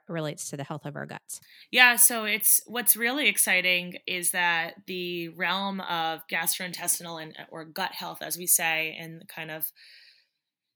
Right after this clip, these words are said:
Speaker 2: mainstream media, is that it's, it's really new to science. And so it's a area right now that we're learning a lot, and it's very promising in making connections between different disease states, different,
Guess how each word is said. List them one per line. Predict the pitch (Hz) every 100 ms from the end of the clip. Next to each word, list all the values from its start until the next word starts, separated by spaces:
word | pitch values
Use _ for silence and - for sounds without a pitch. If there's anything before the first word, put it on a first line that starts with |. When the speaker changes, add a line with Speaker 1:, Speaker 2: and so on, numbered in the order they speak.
| _
Speaker 2:
mainstream | 214 214 220 - 226 202
media, | 185 180 175 170 175
is | - 175
that | 190 180
it's, | 180 180 - -
it's | 175 - - - _ _ _ _ _ _ -
really | 202 214 214 196 185
new | 175 175 170 170 180 208
to | - 226
science. | - 220 233 262 330 -
And | 202 185
so | - 185 175 175 -
it's | 180 -
a | 175 160 -
area | 180 185 202 202
right | 180 165
now | 160 156 151
that | 156 -
we're | 160
learning | 151 151 151 151 151
a | 151
lot, | 147 139 147 - -
and | 160 156
it's | 151 - -
very | 165 175 175 170 -
promising | 170 160 165 170 - 180 175 170 170 - _ - - _ _ _ _ -
in | 180 175
making | 180 180 175
connections | - 170 165 - 180 165
between | 160 - 151
different | 151 - 143
disease | 143 190 214 208
states, | - 190 185 180 -
different, | 165 - 156 143 143 -